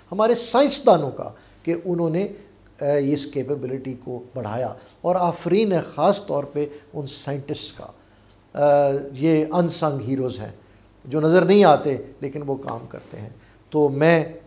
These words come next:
अ, ये, अ, बताना चाहूँगा कि आज ये जो ख़बर थी कि जी फ़लाना मिसाइल मैंने बनवाया, मैंने बनवाया, ये एक मज़ाक का खेज बात है। और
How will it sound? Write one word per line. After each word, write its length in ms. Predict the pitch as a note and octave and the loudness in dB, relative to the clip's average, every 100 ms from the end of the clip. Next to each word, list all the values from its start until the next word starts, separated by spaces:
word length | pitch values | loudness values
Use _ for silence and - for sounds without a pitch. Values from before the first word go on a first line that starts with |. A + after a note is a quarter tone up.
| - D#3 | -16 -4
अ, 540 | C#3+ C3 B2+ B2+ B2 C3 | 0 2 0 -4 -8 -6
ये, 340 | C3+ C#3 C3 | 0 2 2
अ, 400 | C3+ - - B2+ A#2+ A#2+ A#2 A2+ A2 - - | -2 -8 -16 -12 -8 -8 -10 -12 -14 -18 -14
बताना 360 | B2 B2 A#2+ C#3 | -8 -8 -6 -8
चाहूँगा 420 | C3+ B2 B2+ C#3+ - - _ - | -8 -8 -6 -8 -10 -20 _ -10
कि 100 | C3 | -8
आज 320 | - C#3+ C3+ | -6 -4 -2
ये 80 | C#3 | -2
जो 140 | C3+ C3+ | -2 -4
ख़बर 300 | C3 B2+ B2 | -6 -8 -8
थी 160 | C#3 | -10
कि 140 | C3 B2+ | -10 -8
जी 120 | B2 | -10
फ़लाना 360 | - B2 B2 | -8 -8 -6
मिसाइल 360 | C3+ B2 B2+ B2+ | -8 -6 -4 -6
मैंने 260 | B2 A#2+ B2+ | -8 -10 -8
बनवाया, 440 | B2+ A#2 A#2+ B2+ | -8 -6 -6 -6
मैंने 260 | B2 B2+ C3+ | -8 -10 -10
बनवाया, 440 | B2 A#2+ C#3 C#3 - - - | -10 -6 -6 -8 -14 -20 -18
ये 200 | D3+ G3 | -10 -6
एक 260 | - G3 F#3+ | -4 -6 -8
मज़ाक 340 | C#3 A#2 A#2+ - | -8 -8 -10 -12
का 60 | D#3+ | -14
खेज 340 | - C3+ - - | -10 -10 -10 -12
बात 240 | - - | -14 -14
है। 80 | - _ _ _ _ _ - | -20 _ _ _ _ _ -6
और 300 | B2+ C3 | 0 0